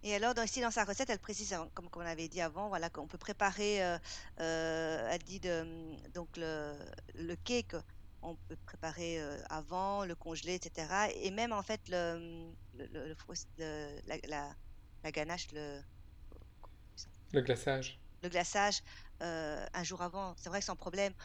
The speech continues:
Speaker 1: on le met au frigo. C'est juste que quand vous devez le ressortir, vous devez le rebattre un petit coup parce qu'il aura pris un petit coup de dur, quoi.
Speaker 2: Oui. Par contre,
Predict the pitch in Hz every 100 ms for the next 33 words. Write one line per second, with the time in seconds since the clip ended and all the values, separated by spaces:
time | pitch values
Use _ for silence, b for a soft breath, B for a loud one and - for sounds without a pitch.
0 | B 185 196 190 208 220 214 - 262 247
1 | 220 208 208 208 214 220 - 254 214 196
2 | 202 220 - - 208 202 170 - 165 170
3 | - 180 - - 185 180 170 - - -
4 | - - - - - 143 135 - - -
5 | b b b b b b b b b -
6 | - 156